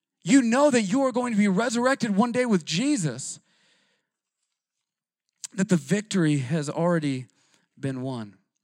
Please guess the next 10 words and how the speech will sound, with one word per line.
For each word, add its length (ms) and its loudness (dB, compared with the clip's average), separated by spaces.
So 140 -6
guys, 300 -2
I, 440 -6
my 160 -6
wife 400 -6
and 140 -4
I 320 -6
recently 440 -2
walked 380 -6
through 520 -2